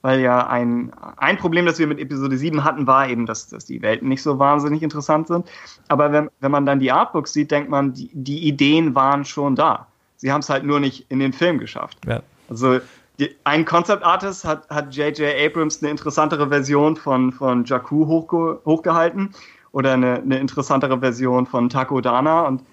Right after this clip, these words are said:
Speaker 1: Abrams hat an ihm vorbei aus dem Fenster geguckt, hat da diese Graswiese gesehen und hat gesagt, „Bring, bringt mir diesen Horizont.“ Und wenn man einfach ab jetzt, keine Ahnung, die, die,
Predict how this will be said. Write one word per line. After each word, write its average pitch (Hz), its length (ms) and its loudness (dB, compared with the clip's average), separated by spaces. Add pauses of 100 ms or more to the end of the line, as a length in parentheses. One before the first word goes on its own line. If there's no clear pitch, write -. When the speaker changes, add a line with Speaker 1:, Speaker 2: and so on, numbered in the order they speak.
(320)
Speaker 1:
Abrams 165 360 2
hat 160 180 0
an 156 80 -2
ihm 170 160 -6
vorbei 160 500 -4
aus 160 180 -6
dem 156 140 -6
Fenster 175 400 -4
geguckt, 139 460 -6
hat 147 180 -4
da 139 100 2
diese 143 240 -2
Graswiese 135 640 0
gesehen 123 420 0
und 131 160 0
hat 135 140 -4
gesagt, 139 400 -2 (600)
„Bring, 151 340 0
bringt 165 260 0
mir 170 120 2
diesen 165 300 0
Horizont.“ 160 560 0 (340)
Und 160 240 2 (220)
wenn 160 180 0
man 165 220 2
einfach 160 500 -4 (260)
ab 156 160 -4
jetzt, 165 280 -4
keine 110 220 -8
Ahnung, 151 240 -2
die, 117 200 -8
die, 123 280 -8